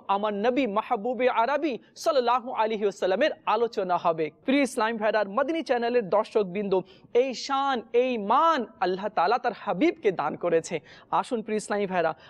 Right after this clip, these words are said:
আমরা সেই নবী সাল্লাল্লাহু আলাইহি ওয়াসাল্লামের চরণ মোবারকের কিছু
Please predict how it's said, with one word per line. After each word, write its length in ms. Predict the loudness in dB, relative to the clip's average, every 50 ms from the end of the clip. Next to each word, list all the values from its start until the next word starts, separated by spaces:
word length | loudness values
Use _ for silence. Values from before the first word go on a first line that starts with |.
| -4 -2
আমরা 160 | -2 0 0 -2 0
সেই 120 | 0 0 2 4
নবী 160 | 2 2 2 -2
সাল্লাল্লাহু 480 | -4 -2 0 2 4 2 2 2 0 -4 -4
আলাইহি 300 | -2 -2 -2 -2 -4 -2 -2
ওয়াসাল্লামের 560 | -2 -2 0 0 0 2 2 2 0 0 -4 0 2
চরণ 300 | 2 2 4 2 0 -2 -4 -6 -2 -2
মোবারকের 580 | 0 0 2 0 0 0 -2 -2 -2 -2 -2 -2 -4
কিছু 180 | -6 -4 -4